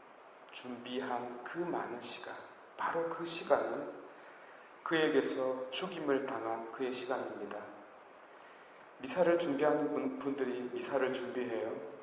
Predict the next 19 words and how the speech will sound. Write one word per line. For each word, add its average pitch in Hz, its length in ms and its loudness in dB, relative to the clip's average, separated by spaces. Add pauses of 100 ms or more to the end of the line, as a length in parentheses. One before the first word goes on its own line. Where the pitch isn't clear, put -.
(420)
그 165 160 -2
시간은 127 720 0 (680)
그녀에게서 139 920 6
죽임을 143 560 0
당한 117 480 0
그녀의 131 340 0
시간입니다. 110 720 -2 (1120)
하여 143 360 10 (100)
많은 156 320 4
이들이 135 560 0 (720)
별로 151 580 8
불편함 170 520 2
없이 123 420 0 (920)
예배를 135 680 8
드릴 139 240 0
수 - 240 -2
있는 131 320 -4
것도 127 420 -2 (840)
사실은 180 760 -2